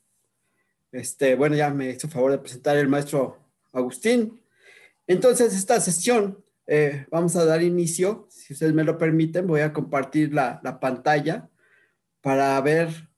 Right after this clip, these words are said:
la presentación de la guía consultiva de desempeño municipal, que vamos a,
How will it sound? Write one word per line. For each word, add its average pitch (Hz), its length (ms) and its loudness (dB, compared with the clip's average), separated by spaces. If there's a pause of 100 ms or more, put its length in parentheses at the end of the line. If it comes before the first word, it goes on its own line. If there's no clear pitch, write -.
(1500)
la 170 240 0
presentación 143 880 -2
de 135 160 -2
la 127 220 -8
guía 131 340 -4
consultiva 127 680 -6
de 123 60 2
desempeño 127 500 -6
municipal, 151 680 0 (880)
que 151 500 2 (1700)
vamos 185 400 2
a, 135 380 0